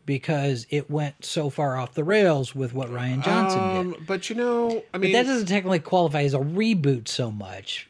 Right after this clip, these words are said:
Speaker 1: Uh,
Speaker 2: Well, I mean,
Speaker 1: except,
Speaker 2: that's
Speaker 1: you know, you're, you're basically resetting things within the continuity of what you're working on.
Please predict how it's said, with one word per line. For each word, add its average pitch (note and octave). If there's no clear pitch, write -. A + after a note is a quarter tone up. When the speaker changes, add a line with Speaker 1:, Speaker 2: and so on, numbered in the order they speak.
Speaker 1:
Uh, D3
Speaker 2:
Well, D#3+
I D3+
mean, D#3
Speaker 1:
except, D#3
Speaker 2:
that's -
Speaker 1:
you D3+
know, D3
you're, D#3
you're D3
basically E3
resetting E3+
things C#3+
within D3+
the C#3+
continuity C#3
of A#2
what C3+
you're B2
working C#3+
on. F#2+